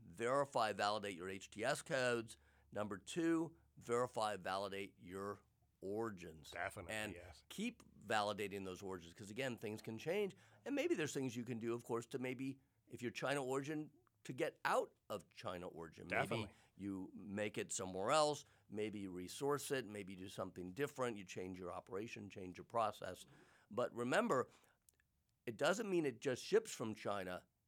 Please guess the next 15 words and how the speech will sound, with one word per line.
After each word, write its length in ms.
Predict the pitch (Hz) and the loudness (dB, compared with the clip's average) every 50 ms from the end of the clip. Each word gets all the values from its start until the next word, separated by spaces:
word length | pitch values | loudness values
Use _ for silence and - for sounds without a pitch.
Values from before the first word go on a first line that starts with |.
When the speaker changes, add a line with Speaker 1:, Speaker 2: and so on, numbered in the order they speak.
| _ - | _ -8
Speaker 1:
it's 160 | 120 113 - - | -8 -8 -8 -8
China 480 | - - 131 123 127 123 113 104 95 - _ _ _ _ _ _ _ - | -6 -4 -2 0 0 0 0 -2 -4 -6 _ _ _ _ _ _ _ -6
Speaker 2:
Origin. 680 | - 127 127 131 - - 165 170 165 165 160 156 135 117 | -2 2 4 4 6 6 6 6 6 6 4 2 0 0
Speaker 1:
origin. 240 | 107 110 87 85 - - | -2 -2 -2 -2 -4 -8
Speaker 2:
That's 180 | 80 78 82 - | -12 -10 -6 -2
Speaker 1:
So 60 | 107 | 0
you 60 | 120 | 0
Speaker 2:
correct, 140 | 135 - 196 | 2 2 2
Speaker 1:
can 80 | 147 127 | 2 4
make 160 | 135 170 180 | 4 2 2
Speaker 2:
yeah. 60 | - | 0
Speaker 1:
the 80 | - 143 | -4 -2
product 420 | - - 156 139 139 127 - - | 2 6 6 8 6 6 2 -2
in 100 | 110 107 | 0 2
Mexico 640 | 113 131 190 - - - 156 127 127 101 98 101 | 2 2 2 2 0 -2 0 4 6 6 6 6